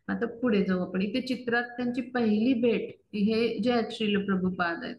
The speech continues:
हं? अभय चरंडे, अ, असं त्यांचं नाव आहे, त्यांना भेटले एकोणीसशे बावीस साली.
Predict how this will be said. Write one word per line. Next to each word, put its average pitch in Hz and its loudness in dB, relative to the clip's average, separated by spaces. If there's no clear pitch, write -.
हं? 262 0
अभय 202 2
चरंडे, 180 -2
अ, 190 0
असं 196 0
त्यांचं 180 -2
नाव 170 0
आहे, 165 -4
त्यांना 180 0
भेटले 185 2
एकोणीसशे 190 -4
बावीस 185 0
साली. 170 -4